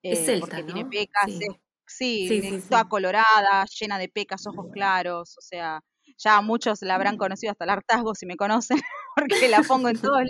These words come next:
Speaker 2: lados. Este, y después, con el tiempo se me ocurrió de que si quedaba de Delfos solo, me quedaba media suelta, entonces dije, "No, tiene que haber, tener otro nexo más con, con, con, eh, con Atena, con el santuario".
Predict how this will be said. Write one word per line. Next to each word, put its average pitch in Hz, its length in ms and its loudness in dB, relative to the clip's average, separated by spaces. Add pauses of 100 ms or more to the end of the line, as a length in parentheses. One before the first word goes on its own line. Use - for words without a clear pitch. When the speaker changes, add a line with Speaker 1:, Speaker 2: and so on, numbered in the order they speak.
(100)
Speaker 2:
lados. 254 260 0 (760)
Este, 240 420 0
y 370 440 0
después, 294 520 -4
con 233 160 -6
el 254 80 -4
tiempo 311 220 -2
se 294 100 -6
me 269 80 -2
ocurrió 269 360 -6
de 277 140 -6
que 269 360 -6 (380)
si - 180 -18
quedaba 269 340 0
de 277 80 -2
Delfos 285 340 -6
solo, 311 260 -2
me 240 120 -8
quedaba 240 260 0
media 254 240 -2
suelta, 285 460 -4
entonces 247 640 -6
dije, 233 260 -10
"No, 196 260 -4 (100)
tiene 302 240 -2
que 277 80 -2
haber, 233 200 -2
tener 240 260 -6
otro 214 280 -4
nexo 233 480 -6
más 220 320 -6 (100)
con, 165 460 -12 (220)
con, 170 320 -10
con, 180 200 -10
eh, 165 140 -10
con 175 240 -8
Atena, 185 500 -8
con 160 160 -12
el 175 100 -14
santuario". 175 640 -8